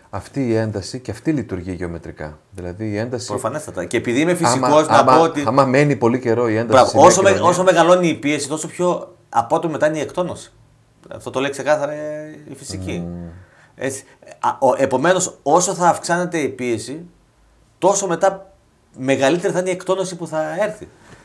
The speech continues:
Speaker 1: Το θέμα είναι τι περιθώρια υπάρχουν στη σημερινή κυβέρνηση, όπως άλλωστε τι περιθώρια υπήρχαν και στις προηγούμενες κυβερνήσεις. Να υπάρχουν μέτρα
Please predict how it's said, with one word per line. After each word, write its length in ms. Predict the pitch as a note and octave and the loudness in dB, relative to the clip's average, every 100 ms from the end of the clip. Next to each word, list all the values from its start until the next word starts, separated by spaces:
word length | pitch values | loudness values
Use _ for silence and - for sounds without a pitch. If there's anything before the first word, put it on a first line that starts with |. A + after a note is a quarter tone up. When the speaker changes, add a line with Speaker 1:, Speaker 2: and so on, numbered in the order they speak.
| _ _ | _ _
Speaker 1:
Το 100 | - | -6
θέμα 300 | A2 D#3 D#3 | -4 -2 -2
είναι 220 | D3+ D#3 D3+ | -2 -2 -2
τι 160 | D#3+ | -4
περιθώρια 520 | D#3+ C#3+ A2 C#3 C#3+ | -2 -2 -2 -4 -4
υπάρχουν 340 | A#2 A2+ C3 B2+ | -4 -4 -6 -8
στη 100 | G#2+ | -12
σημερινή 360 | G2+ G2+ F#2+ A#2 | -8 -8 -6 -8
κυβέρνηση, 440 | F2+ F#2+ A2 A2 | -8 -6 -8 -8
όπως 220 | B2+ B2 | -10 -6
άλλωστε 400 | C3+ B2 B2+ A2+ - - | -6 -6 -6 -8 -10 -16
τι 80 | - | -12
περιθώρια 400 | C#3 A#2 C3 C3 | -8 -8 -6 -8
υπήρχαν 380 | A#2 C3+ C3 A2+ - | -8 -10 -12 -14 -12
και 100 | A2+ | -12
στις 160 | G2+ | -12
προηγούμενες 500 | - G#2 D3 D#3 F2 | -8 -6 -4 -6 -8
κυβερνήσεις. 640 | - D#2 B1+ C2+ C#2 - - - - - _ - | -10 -10 -12 -16 -20 -20 -20 -20 -20 -20 _ -12
Να 500 | G2+ G2+ F#2+ F#2 - - | -4 -2 -2 -4 -8 -14
υπάρχουν 440 | G#2 G#2+ C3+ C3 A#2 | -12 -4 -4 -4 -6
μέτρα 580 | G2 G2+ - C3+ F3 | -4 -4 -4 -8 -8